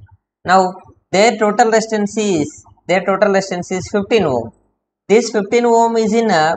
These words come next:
parallel with the ten ohm. At that moment, if you find out the resistance across B D, right? Resistance across B D, this one is, this total resistance, these ten and five are the fifteen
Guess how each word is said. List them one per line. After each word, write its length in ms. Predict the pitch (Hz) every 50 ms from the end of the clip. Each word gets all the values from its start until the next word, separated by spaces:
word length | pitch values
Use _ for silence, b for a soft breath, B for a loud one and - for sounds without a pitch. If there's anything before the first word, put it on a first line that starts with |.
| -
parallel 460 | - 185 180 185 185 208 220 233 226 208
with 140 | 208 202 - -
the 120 | 175 196 190 -
ten 220 | 196 175 156 151
ohm. 400 | 143 131 127 123 120 120 120 - - _ _ _ _ _ _ _ _ -
At 100 | 160 180
that 140 | 214 220
moment, 340 | 220 220 220 220 233 226 202
if 160 | 208 208 202 -
you 120 | 208 214
find 320 | 208 214 190 165 185 196 226
out 120 | 240 233 226
the 80 | 220
resistance 420 | 202 180 180 - - 226 220 220 220
across 520 | 202 - - - 196 190 190 220 208 214 190
B 220 | 170 185 185 185
D, 280 | 175 202 196 180 143 110 - - - _ _ _ _ _ _ _ _ _ _ _ -
right? 160 | 151 165 196 - - - - - _ _ _ _ _ _ -
Resistance 320 | - - - 208 208 202
across 440 | 202 185 202 - 185 196 208 202 196 180
B 160 | 170 175 170
D, 320 | 170 175 170 143 131 135 - _ _ _ _ _ _ _ _
this 200 | - 180 190 190
one 220 | - 220 214 208 214
is, 380 | 220 202 180 170 - - - - - _ -
this 200 | - 165 170 - 151 - -
total 280 | - 196 190 190 214 208
resistance, 480 | 208 208 208 214 208 208 202 - - - - _ _ _ _ -
these 180 | 165 165 156 147 -
ten 200 | 180 175 196 202
and 240 | 202 196 196 185 -
five 260 | - 190 190 196 190 -
are 120 | - 175
the 140 | 165 170 175 175
fifteen 400 | 185 170 170 - 226 254 -